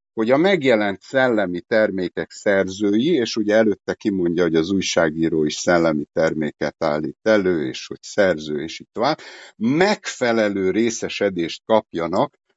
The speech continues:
a kiadók ilyen jellegű jövedelméből. Ez, ö, van, ahol nagyon nagy mértékben eleve az újságírókat illeti, mert megvan nekik az a szervezetük, amelyik begyűjti ezeket a pénzeket.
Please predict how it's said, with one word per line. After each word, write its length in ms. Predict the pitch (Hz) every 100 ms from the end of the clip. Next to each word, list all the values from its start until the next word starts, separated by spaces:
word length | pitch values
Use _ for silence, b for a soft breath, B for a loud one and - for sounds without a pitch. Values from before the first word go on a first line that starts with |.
| _ _
a 120 | 92
kiadók 580 | - 156 110 113 123 143
ilyen 280 | 131 104 95
jellegű 520 | 104 104 104 101 104
jövedelméből. 1160 | 107 98 92 80 80 78 - 71 - 76 65 _ _ _ _ - B _ _
Ez, 440 | 160 196 175 143 151
ö, 260 | 147 139 131 B B B _ -
van, 280 | 87 127
ahol 460 | 113 101 92 87 85
nagyon 460 | 82 82 107 120 139
nagy 240 | 143 139
mértékben 920 | 135 127 123 123 110 107 113 113 107 - _ _ _ _
eleve 460 | 113 123 131 131 131
az 140 | 123
újságírókat 1040 | 139 135 - 139 135 143 143 143 139 135
illeti, 560 | 139 143 147 139 - 151
mert 400 | 135 104 98 - -
megvan 560 | 98 104 101 104 110 110
nekik 440 | 113 - 113 -
az 240 | 110 107
a 320 | 113 107 107 _ _ _ _ -
szervezetük, 840 | - 120 113 110 101 107 - 110
amelyik 400 | 113 110 110 107
begyűjti 500 | 104 113 117 120 -
ezeket 400 | 131 131 135 139 -
a 80 |
pénzeket. 760 | 139 143 143 147 156 - 151